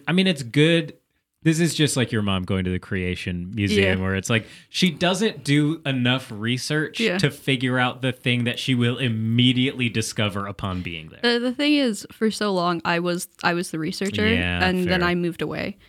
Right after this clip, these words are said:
Speaker 1: Right.
Speaker 2: If I had gone on this trip with her and my siblings,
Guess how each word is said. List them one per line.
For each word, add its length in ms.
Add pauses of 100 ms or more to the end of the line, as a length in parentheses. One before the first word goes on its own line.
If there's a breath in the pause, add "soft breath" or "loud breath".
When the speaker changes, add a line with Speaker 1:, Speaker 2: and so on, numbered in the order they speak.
Speaker 1:
Right. 200 (300 soft breath)
Speaker 2:
If 140
I 80
had 200
gone 200
on 160
this 140
trip 320
with 320 (120)
her 180
and 120
my 120
siblings, 840